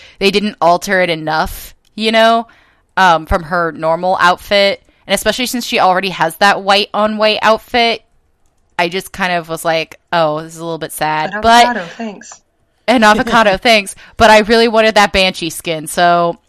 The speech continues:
Speaker 1: I guess I receive it. However, I, Sombra also got a Bride of Frankenstein skin that's super goddamn cute. It's so cute, and I love her. Um, so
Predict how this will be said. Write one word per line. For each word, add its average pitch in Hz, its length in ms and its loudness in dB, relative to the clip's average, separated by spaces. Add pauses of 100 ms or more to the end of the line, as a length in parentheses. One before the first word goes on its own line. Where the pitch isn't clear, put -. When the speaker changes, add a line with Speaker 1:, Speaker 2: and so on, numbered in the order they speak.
(240)
Speaker 1:
I 196 100 2
guess 202 520 2
I 196 120 6
receive 185 480 -4
it. 160 500 -6 (340)
However, 220 840 4
I, - 100 0 (180)
Sombra 220 680 4
also 202 340 0
got 190 200 2
a 180 60 -2
Bride 175 300 0
of 175 80 -8
Frankenstein 233 800 -4
skin 277 400 -4
that's 170 220 -2
super 247 520 -2
goddamn 175 580 0
cute. 160 420 -12 (400)
It's 208 180 -8
so 226 420 0
cute, 160 400 -12 (340)
and 175 160 -12
I 175 140 -8
love 180 360 -10
her. - 340 -12 (420)
Um, 165 440 0 (100)
so 196 540 0